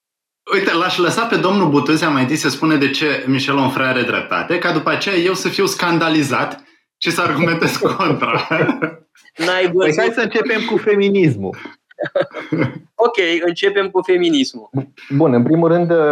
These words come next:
Speaker 3: unul din capitolele din antologia tradusă de mine este, uh, despre unele versuri, uh, ale lui Vergilius.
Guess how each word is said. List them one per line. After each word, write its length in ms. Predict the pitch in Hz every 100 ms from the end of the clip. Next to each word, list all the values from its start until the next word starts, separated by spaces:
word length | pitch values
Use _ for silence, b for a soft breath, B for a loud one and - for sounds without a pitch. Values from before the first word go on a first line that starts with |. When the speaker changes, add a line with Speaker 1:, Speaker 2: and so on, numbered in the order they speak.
| 139
Speaker 3:
unul 240 | 120 147 147
din 140 | 139
capitolele 640 | 131 117 135 131 120 113 107
din 140 | 110
antologia 1080 | 104 104 101 98 101 113 101 98 90 85 - 92
tradusă 420 | - 104 101 107 110
de 140 | 101
mine 280 | 98 143 143
este, 760 | 139 139 143 - 127 127 127 120 -
uh, 240 | 110 110
despre 280 | 117 135 -
unele 300 | 123 143 127
versuri, 540 | 110 120 120 131 117 107
uh, 100 | 101 98 95
ale 220 | 90 117 113
lui 200 | 110 101
Vergilius. 720 | 107 101 90 82 95 151